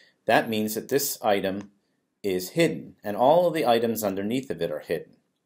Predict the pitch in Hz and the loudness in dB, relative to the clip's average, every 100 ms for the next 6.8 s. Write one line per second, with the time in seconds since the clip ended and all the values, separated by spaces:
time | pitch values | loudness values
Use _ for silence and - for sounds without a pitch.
0 | _ - - 113 196 180 170 160 135 123 | _ -14 -4 0 0 0 0 -2 -2 -2
1 | 120 - 110 120 - 78 85 - - 101 | -2 -4 -4 -4 -4 -4 -4 -8 -12 -10
2 | 104 107 87 78 87 113 180 120 - _ | -8 -4 -4 -4 -4 -2 -4 -6 -12 _
3 | _ _ _ _ _ _ _ _ _ _ | _ _ _ _ _ _ _ _ _ _
4 | _ _ _ - - 175 - 110 92 - | _ _ _ -14 -8 -8 -8 -12 -12 -8
5 | 107 104 95 - 71 _ _ _ _ 90 | -6 -6 -10 -16 -18 _ _ _ _ -18
6 | 85 - 131 123 95 90 85 | -18 -14 -12 -8 -8 -6 -8